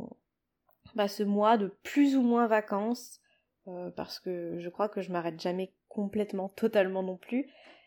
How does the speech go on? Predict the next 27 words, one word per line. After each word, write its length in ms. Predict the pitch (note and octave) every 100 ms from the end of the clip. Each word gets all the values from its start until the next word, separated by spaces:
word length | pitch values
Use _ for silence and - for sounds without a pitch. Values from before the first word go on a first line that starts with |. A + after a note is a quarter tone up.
| -
mais 80 | G3
en 100 | G3
attendant, 360 | F#3+ G3 A3
rien 240 | A3 A3 G3+
à 100 | G3
voir 220 | G3 G#3
avec 320 | F#3+ F#3 -
le 100 | G3
rythme, 400 | F#3+ G#3 G#3 G#3
euh, 220 | F#3 F3
soutenu 500 | F3 - G#3 - A3
que 120 | A3 G3
j'avais 340 | F#3 F3+ G3+
depuis 340 | F#3 F3 -
le 80 | F3+
début 300 | E3+ F3+ G3
de 60 | F#3
l'année, 340 | F#3 F3+ A#3+ - _ _ _ _ _
et 60 | G3+
ça 160 | -
m'a 140 | F#3 F3+
fait 160 | F#3
beaucoup 260 | F3 G3 -
de 80 | F#3
bien 180 | F#3 F#3
en 60 |
fait. 500 | F3+ - - - -